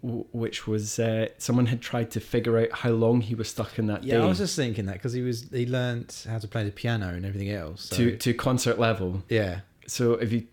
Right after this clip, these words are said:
Speaker 1: if, I think they said something like, "It, it, it's about, what, eight years or something at
Speaker 2: Jeez.
Speaker 1: least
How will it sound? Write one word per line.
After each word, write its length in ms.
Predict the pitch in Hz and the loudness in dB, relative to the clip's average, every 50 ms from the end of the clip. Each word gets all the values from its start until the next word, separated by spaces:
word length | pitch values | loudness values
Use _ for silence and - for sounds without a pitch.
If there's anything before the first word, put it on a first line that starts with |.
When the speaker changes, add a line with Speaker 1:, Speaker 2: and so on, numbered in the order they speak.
| _ _ - | _ _ -6
Speaker 1:
if, 240 | - 127 127 123 - | -2 -2 -2 0 0
I 60 | 110 110 | -2 0
think 200 | 104 131 135 131 | 0 2 0 0
they 60 | 117 | 0
said 180 | - 117 104 | 0 -2 -2
something 360 | - - 113 107 - 120 113 113 | 0 0 -2 0 0 0 0 2
like, 240 | 110 107 107 - | 0 0 -2 -4
"It, 40 | 110 - - - - - | -6 -4 -4 -4 -4 -2
it, 200 | 107 104 - - - | -4 -6 -6 -6 -10
it's 280 | 123 87 85 82 - - | -10 -10 -8 -8 -6 -4
about, 420 | 107 98 117 110 110 110 107 104 - - _ _ - | -2 2 4 4 4 4 4 2 0 -4 _ _ -8
what, 200 | - 104 104 - - | -4 -4 -4 -2 2
eight 200 | 117 110 110 - | 2 2 2 2
years 340 | 113 107 107 110 110 104 101 | 2 2 2 2 2 0 -2
or 60 | 101 | -4
something 360 | - - 107 101 - 110 - | -2 -4 -4 -2 -2 0 0
at 80 | - 123 | 2 2
Speaker 2:
Jeez. 80 | 117 107 | 2 2
Speaker 1:
least 380 | 104 104 98 87 - - - | 2 2 0 -2 -4 -10 -12